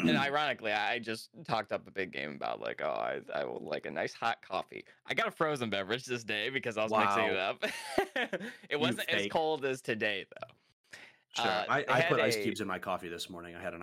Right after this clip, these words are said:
Speaker 2: I had a cold
Speaker 1: <laughs>
Speaker 2: coffee. I do it every
Speaker 1: Guy
Speaker 2: day. I
Speaker 1: always
Speaker 2: don't,
Speaker 1: putting
Speaker 2: I
Speaker 1: ice
Speaker 2: don't like,
Speaker 1: cubes in his coffee.
Speaker 2: I don't like hot coffee as much. Sue me. You
Speaker 1: I
Speaker 2: send
Speaker 1: don't
Speaker 2: me an
Speaker 1: like
Speaker 2: email, dinner for breakfast podcast at gmail dot com. Tell me I'm an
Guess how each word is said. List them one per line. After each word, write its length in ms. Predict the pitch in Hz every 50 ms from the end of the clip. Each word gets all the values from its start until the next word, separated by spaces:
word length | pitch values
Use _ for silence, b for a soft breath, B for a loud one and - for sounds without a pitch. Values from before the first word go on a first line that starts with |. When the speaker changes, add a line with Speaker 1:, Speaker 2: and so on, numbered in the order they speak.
| 85
Speaker 2:
I 60 | 90 90
had 160 | 87 87 -
a 20 | -
cold 240 | - - - 226
Speaker 1:
<laughs> 0 |
Speaker 2:
coffee. 380 | 151 82 82 82 - - 87 85 - _ -
I 80 | -
do 80 | 120 127
it 60 | 123
every 180 | 123 113 - 170
Speaker 1:
Guy 0 |
Speaker 2:
day. 160 | 156 127 95
I 0 |
Speaker 1:
always 120 | - -
Speaker 2:
don't, 140 | 110 120 -
Speaker 1:
putting 120 | 131 92 -
Speaker 2:
I 120 | 110 -
Speaker 1:
ice 0 |
Speaker 2:
don't 140 | - 110 101
like, 140 | 101 90 73
Speaker 1:
cubes 140 | - -
in 60 | - 55
his 100 | - -
coffee. 440 | - - - - - - - - - _ _ -
Speaker 2:
I 60 | -
don't 160 | 185 185 -
like 120 | 147 156
hot 240 | - - 117 127 -
coffee 360 | - - 127 156 - - 92
as 140 | 85 82 -
much. 340 | 101 80 73 - - - -
Sue 400 | - - - - - - 135 190
me. 280 | 185 107 - 92 82 - _ _ _ _
You 60 | - -
Speaker 1:
I 60 | - 143
Speaker 2:
send 40 |
Speaker 1:
don't 160 | 143 160 170 170
Speaker 2:
me 20 |
an 60 | 135
Speaker 1:
like 20 | 135
Speaker 2:
email, 360 | 147 185 196 170 143 127 120
dinner 220 | 123 135 120 131
for 120 | 127 127 120
breakfast 320 | 120 117 120 - 123 -
podcast 340 | - 107 107 - 117 110 120
at 80 | 113
gmail 240 | 113 110 104 107 107 107
dot 140 | 110 113 -
com. 220 | - 147 147 113
Tell 160 | - - 104
me 120 | 104 117 117
I'm 120 | 117 120
an 60 | 120